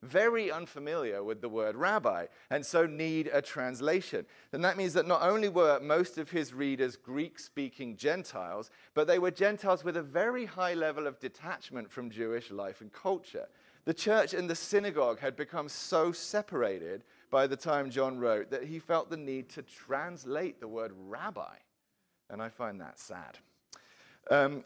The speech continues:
so that was the first two disciples who followed Jesus because of the testimony of John the Baptist.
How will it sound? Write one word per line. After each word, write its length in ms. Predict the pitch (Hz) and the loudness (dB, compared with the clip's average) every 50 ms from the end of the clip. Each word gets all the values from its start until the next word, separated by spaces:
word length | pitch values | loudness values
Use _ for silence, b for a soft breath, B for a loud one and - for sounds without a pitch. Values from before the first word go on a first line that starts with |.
| - - | -10 -8
so 200 | - - 151 147 | 0 0 4 4
that 200 | 180 196 - 156 | 4 4 4 2
was 120 | 156 - | -2 -2
the 100 | - 147 | -2 -10
first 340 | - - 147 139 139 139 - | -2 4 4 4 4 2 -4
two 140 | - 120 113 | -8 -8 -6
disciples 720 | 107 107 - 107 101 98 - - 117 135 156 151 - - | -8 -8 -6 -6 -6 -6 -6 -4 -4 -4 -4 -6 -12 -14
who 160 | 151 127 117 | -14 -14 -12
followed 400 | - 120 120 117 117 113 104 - | -2 0 2 2 2 0 -4 -8
Jesus 400 | 107 110 107 98 95 104 - - | -10 -10 -10 -8 -10 -12 -12 -10
because 400 | - 104 - - 113 110 92 98 | -12 -12 -6 -4 -4 -4 -4 -8
of 80 | 87 | -18
the 80 | 90 87 | -18 -18
testimony 500 | - - 113 107 - - 95 101 98 98 | -12 -10 -10 -10 -10 -16 -16 -14 -14 -14
of 80 | 95 - | -14 -14
John 220 | 98 95 92 82 | -14 -14 -14 -14
the 40 | 80 | -14
Baptist. 580 | - 95 104 104 - - 165 170 175 - _ | -14 -12 -12 -12 -12 -12 -12 -12 -12 -14 _